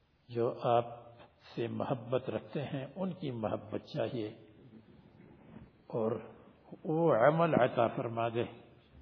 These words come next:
جو عمل مجھ کو آپ کے قریب کر دے۔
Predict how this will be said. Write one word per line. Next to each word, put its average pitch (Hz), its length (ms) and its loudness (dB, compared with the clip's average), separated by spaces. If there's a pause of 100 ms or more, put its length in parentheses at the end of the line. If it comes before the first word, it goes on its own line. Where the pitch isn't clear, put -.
(320)
جو 117 220 -2
عمل 123 480 0 (300)
مجھ 120 320 -8
کو 131 280 -4
آپ 113 300 0
کے 147 80 -2 (100)
قریب 127 280 -4 (120)
کر - 140 -6
دے۔ 98 120 -10